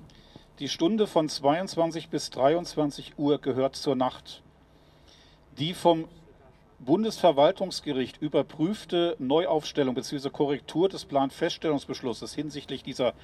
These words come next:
Nachtflugregelung sieht ausdrücklich vor, dass in der Regel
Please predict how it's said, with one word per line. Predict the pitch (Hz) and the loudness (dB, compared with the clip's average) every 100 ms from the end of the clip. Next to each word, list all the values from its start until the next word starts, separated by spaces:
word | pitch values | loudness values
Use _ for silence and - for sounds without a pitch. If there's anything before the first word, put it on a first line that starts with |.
| - - | -20 -16
Nachtflugregelung | - 131 139 - 147 120 131 123 110 101 95 - - - - - - - | 2 2 2 -4 -4 -2 2 2 2 -2 -4 -12 -20 -20 -20 -20 -20 -20
sieht | - 143 | -6 -4
ausdrücklich | - 147 - 214 - 151 139 | 4 4 4 -2 -2 -4 -4
vor, | - 131 170 262 - - - - - - - - | 2 6 6 4 0 -14 -20 -20 -20 -20 -20 4
dass | 151 143 - | 6 6 2
in | 180 226 | -2 2
der | 202 156 117 | 6 6 6
Regel | 139 156 185 233 | 4 4 4 4